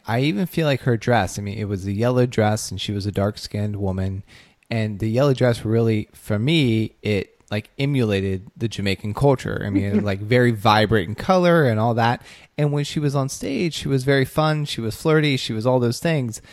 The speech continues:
Speaker 1: And it really translated really nicely for her.
Speaker 2: Mm.
Speaker 1: If she would have tried to downplay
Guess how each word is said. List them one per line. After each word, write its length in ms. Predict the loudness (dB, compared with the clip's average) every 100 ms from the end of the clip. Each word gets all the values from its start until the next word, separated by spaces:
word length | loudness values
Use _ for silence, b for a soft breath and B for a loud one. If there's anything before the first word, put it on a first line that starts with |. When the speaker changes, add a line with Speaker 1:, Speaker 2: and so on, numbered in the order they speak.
| b b -4
Speaker 1:
And 100 | -2
it 20 |
really 180 | -2 -4
translated 720 | -4 -2 -2 -2 -2 -4 -6 -18 _
really 400 | -4 0 2 2
nicely 380 | 0 -2 -4 -6
for 180 | -6
her. 140 | -4 2
Speaker 2:
Mm. 60 | 2
Speaker 1:
If 120 | 2
she 160 | -2 0
would 100 | 0
have 100 | 0
tried 320 | -2 -2 -2
to 80 | -2
downplay 640 | 0 0 0 2 2